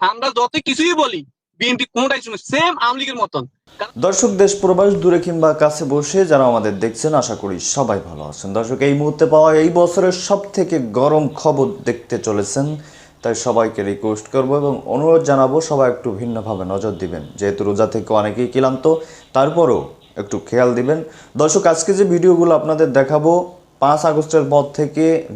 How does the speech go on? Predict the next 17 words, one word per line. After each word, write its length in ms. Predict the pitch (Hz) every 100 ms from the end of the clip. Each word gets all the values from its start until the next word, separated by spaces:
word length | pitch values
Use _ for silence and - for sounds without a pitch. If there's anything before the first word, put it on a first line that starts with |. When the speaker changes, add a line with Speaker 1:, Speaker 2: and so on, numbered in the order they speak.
| 98
Speaker 2:
বিএনপি 440 | 120 143 151 151 143
যে 60 | 139 127
অরাজকতা 520 | 135 135 139 131 127 120
করা 160 | 120 113 113
শুরু 160 | 123 127
করেছে, 400 | 139 135 131 160 165 165 - - - _
তার 180 | 131 123 110 -
সব 120 | - 143 -
থেকে 180 | 143 131 104
ভাইরাল 280 | 120 123 120
ভাইরাল 280 | 113 107 101 95
ফুটেজগুলো 440 | 131 143 123 113 92
আমরা 260 | 90 90 78 - _ 90
দেখিয়ে 340 | 117 120 113 95 73 - _ _ _ _ -
আপনাদের 380 | 101 107 90 80
দেখাবো 260 | 107 107 85 73
আজকে। 240 | - _